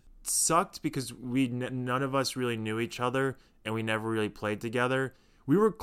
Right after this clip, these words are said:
Speaker 1: close in most
Speaker 2: consistency.
Speaker 1: games, but we lost basically every game, and it was fucking infuriating.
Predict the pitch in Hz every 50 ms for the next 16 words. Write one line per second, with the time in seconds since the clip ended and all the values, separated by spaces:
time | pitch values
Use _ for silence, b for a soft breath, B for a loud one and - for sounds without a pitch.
0 | - - 143 143 147 110 110 135 123 120 120 113 117 107 - 92 87 123 131 139
1 | 127 101 90 85 - - - 127 123 117 123 127 120 117 113 113 117 127 131 -
2 | - - - - 110 101 95 - - 98 - 95 95 95 92 87 85 85 80 90
3 | 107 113 98 78 71 - - - - 127 127 127 127 120 104 - - - - -
4 | - - - 139 131 - - - 113 101 87 85 - - - 117 123 147 156 123
5 | 90 80 78 76 71 65 65